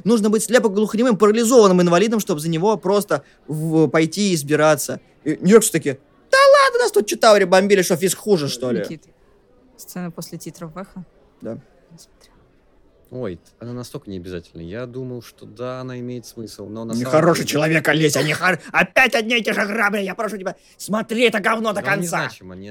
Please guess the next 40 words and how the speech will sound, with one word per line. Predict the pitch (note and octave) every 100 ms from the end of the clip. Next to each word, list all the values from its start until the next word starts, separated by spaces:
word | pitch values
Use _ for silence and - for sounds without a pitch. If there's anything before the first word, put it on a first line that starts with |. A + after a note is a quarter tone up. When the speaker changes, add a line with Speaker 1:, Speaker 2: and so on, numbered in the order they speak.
| G#2
Speaker 3:
не, | G#2+ G#2+ -
не | A2
настолько | A2 -
Speaker 1:
Даже | F#3+ G#3+
в | A3+
Speaker 3:
значимо, | G3
Speaker 1:
«Мачете» | B3+ -
Speaker 3:
чтобы | C4 G#3+
Speaker 1:
есть | G#3 -
Speaker 3:
смотреть. | G#3+
Speaker 1:
сцена | F#3+
после | F#3+ F3+
титров. | E3+ D#3+ C#3
Speaker 2:
Спасибо. | B2+ - A#3+ D4+ - - - _ _ _ _ _ _ -
Speaker 3:
Он | C3+ C#3
там | C#3
сидит | D3+ D3
в, | C3 A#2+ A#2
в |
самолете, | - B2+ C3 G#3 - C3
видит | C3 B2
по | - G#2+
телеви-, | - A2+ A2+ A#2+
по | -
телеку, | G#2 B2 G#2 -
что | - G2+
начинаются | G2 F#2+ - G2+ - B2+
выборы, | F3 C#3 G#2+
и |
такой: | G#2 - F#2+ E2+ _ _ _ _ _ -
«Я | A2+ A2
буду | A2+ G#2 F#2+
избираться». | F#2 E2 E2+ - - _ -
Speaker 2:
А |
Speaker 3:
Все. | G#3+
Speaker 2:
знаете, | A#3 D#4+ B3+
кто | -
еще | F#3+ G#3+ G3+
будет | F3 F3+ -
избираться? | F3+ F3 E3 F#3+ -